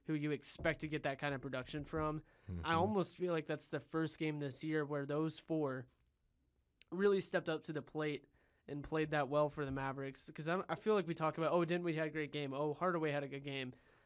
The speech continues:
Speaker 1: But the combination of those four playing that well together was nice to see.
Speaker 2: Absolutely. And I'll correct myself. I think you are right. It's more in the
Speaker 1: S-,
Speaker 2: four or
Speaker 1: yeah,
Speaker 2: five range.
Speaker 1: yeah.
Speaker 2: But Luka is sixth all time in the N B A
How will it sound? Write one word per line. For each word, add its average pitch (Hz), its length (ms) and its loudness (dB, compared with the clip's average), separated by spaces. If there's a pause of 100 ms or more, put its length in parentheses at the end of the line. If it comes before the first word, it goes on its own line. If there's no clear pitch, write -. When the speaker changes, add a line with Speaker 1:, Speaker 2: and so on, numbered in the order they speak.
(240)
Speaker 1:
But 151 120 -2
the 151 60 -2
combination 156 560 0
of 135 80 -4
those 143 260 0
four 139 240 -4
playing 139 360 -6
that 131 180 -2
well 131 160 -2
together 135 420 -6
was 127 180 -8
nice 127 220 -6
to 110 80 -10
see. - 240 -8 (180)
Speaker 2:
Absolutely. 98 580 0
And 110 120 2
I'll 131 80 6
correct 117 320 4
myself. 101 420 -2
I 104 120 -2
think 131 220 -2
you 104 140 2
are 92 120 0
right. 92 260 -2
It's 92 220 -10
more 107 180 0
in 95 60 -2
the 92 80 -2
Speaker 1:
S-, 85 80 -6
Speaker 2:
four 98 240 0
or 92 80 -2
Speaker 1:
yeah, 151 260 0
Speaker 2:
five 98 180 0
range. 113 360 2
Speaker 1:
yeah. 131 60 -8 (180)
Speaker 2:
But 123 300 4 (300)
Luka 127 540 4
is 107 420 2
sixth - 720 0 (360)
all 120 240 6
time 120 560 0 (160)
in 113 120 0
the 107 80 -2
N 110 200 -2
B 104 240 0
A 95 260 -4